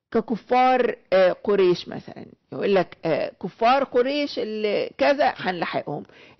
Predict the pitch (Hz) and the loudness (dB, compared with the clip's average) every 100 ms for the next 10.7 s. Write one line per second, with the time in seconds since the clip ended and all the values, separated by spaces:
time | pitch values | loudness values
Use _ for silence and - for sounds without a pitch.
0 | - 214 240 285 311 214 202 202 196 202 | -2 0 0 2 0 0 0 2 4 4
1 | - - 196 190 - 151 202 185 - - | 2 2 2 2 2 2 2 2 0 -6
2 | - 131 190 - 202 196 185 185 202 277 | -2 -2 -2 0 0 2 2 2 2 2
3 | 294 240 202 - 208 220 202 180 196 - | 2 0 -2 -2 -2 0 0 0 -4 -2
4 | 220 254 240 233 247 277 247 180 190 175 | -2 -2 -2 -2 0 -2 -2 2 2 2
5 | - - - 151 - - - - 226 247 | -4 -8 -8 -12 -14 -20 -20 0 0 2
6 | 285 247 196 175 208 - - - 175 - | 0 -2 -2 -2 -6 -6 -4 2 0 0
7 | - - 277 - 196 185 180 165 165 175 | -12 -4 -4 0 2 4 4 2 2 2
8 | 165 175 170 170 185 185 185 196 170 170 | 2 2 4 4 6 6 4 2 2 2
9 | - - 170 - 190 - 226 233 - 160 | 0 -4 -4 -2 -2 -2 2 2 0 -6
10 | 165 185 160 143 - - | -4 -4 -2 -4 -8 -10